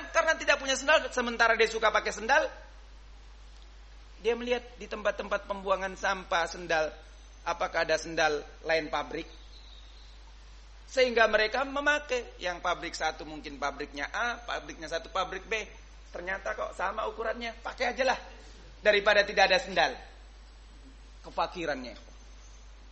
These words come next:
Tapi kenapa mereka terus belajar di sisi alim ini? Kenapa mereka besar jiwanya?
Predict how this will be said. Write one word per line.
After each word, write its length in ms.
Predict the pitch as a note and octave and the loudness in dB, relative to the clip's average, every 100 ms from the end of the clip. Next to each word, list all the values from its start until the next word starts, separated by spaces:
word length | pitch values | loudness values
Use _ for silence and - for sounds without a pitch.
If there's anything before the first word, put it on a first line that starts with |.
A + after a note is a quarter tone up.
| - - - - - - - - - - - - - - | -20 -20 -20 -20 -20 -20 -20 -20 -20 -20 -20 -20 0 8
Tapi 240 | C#4+ D#4+ | 8 8
kenapa 400 | E4 F4+ F#4 F4+ | 12 12 12 12
mereka 400 | F4 F4 F4 E4+ | 12 12 12 8
terus 160 | D#4 B3+ | 6 6
belajar 480 | C#4 D#4+ D#4+ D#4 | 12 12 12 8
di 80 | D#4 | 6
sisi 240 | D#4 D4+ D#4 | -2 -2 2
alim 440 | D4 D#4 D4+ D4 | 8 8 8 2
ini? 480 | C#4 E4+ F4 C4+ F3 - - - - - - - - - - - - - - - - | -2 -2 -2 -4 -8 -14 -20 -20 -20 -20 -20 -20 -20 -20 -20 -20 -20 -20 -20 -20 0
Kenapa 320 | C4 E4+ E4+ | 12 12 12
mereka 400 | E4+ E4 E4 E4+ | 12 12 10 8
besar 640 | C4 - - F4+ F#4+ A#3+ G#3 | 4 0 10 12 12 12 4
jiwanya? 720 | E4 E4+ F4+ F#4 D#4+ A#3+ | 10 12 12 12 8 -2